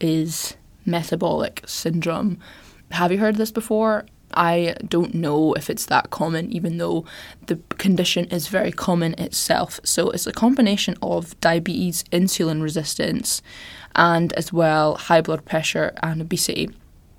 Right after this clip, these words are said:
So I, the way I would describe metabolic syndrome is it's kind of like a very pre-state of a lot of different conditions. So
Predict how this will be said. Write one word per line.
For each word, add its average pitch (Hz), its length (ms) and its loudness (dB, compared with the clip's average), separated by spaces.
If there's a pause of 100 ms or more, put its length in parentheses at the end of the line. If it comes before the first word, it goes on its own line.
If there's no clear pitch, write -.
(360)
So 175 420 2 (460)
I, 202 200 6
the 196 100 2
way 226 160 4
I 202 140 4
would 170 160 0
describe 165 360 -4
metabolic 170 460 -2
syndrome 165 460 -2 (420)
is 170 340 2
it's - 120 -6
kind 185 200 0
of 196 100 0
like 202 160 0
a 196 40 4
very 165 460 4
pre-state 170 1120 -2
of 165 140 -4
a 165 60 -6
lot 160 220 -2
of 160 100 -4
different 165 400 -4 (120)
conditions. 170 760 -2
So 160 440 0